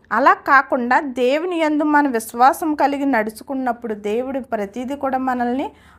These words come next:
ఆశీర్వదిస్తాడు. ఇక్కడ ఈమె కూడా ఈమె కూడా అలాగే అనుకుంది. చక్కగా ప్రవక్త వెళ్తున్నాడు కదా,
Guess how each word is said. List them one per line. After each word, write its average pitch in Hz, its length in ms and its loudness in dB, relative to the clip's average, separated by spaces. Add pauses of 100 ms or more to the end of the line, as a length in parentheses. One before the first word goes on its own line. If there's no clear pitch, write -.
ఆశీర్వదిస్తాడు. 240 920 2 (380)
ఇక్కడ 359 220 0
ఈమె 320 480 4
కూడా 381 420 2 (1700)
ఈమె 311 300 2
కూడా 349 220 2
అలాగే 320 340 4
అనుకుంది. 349 600 -4 (300)
చక్కగా 311 320 0
ప్రవక్త 269 540 2
వెళ్తున్నాడు 277 520 0
కదా, 254 420 4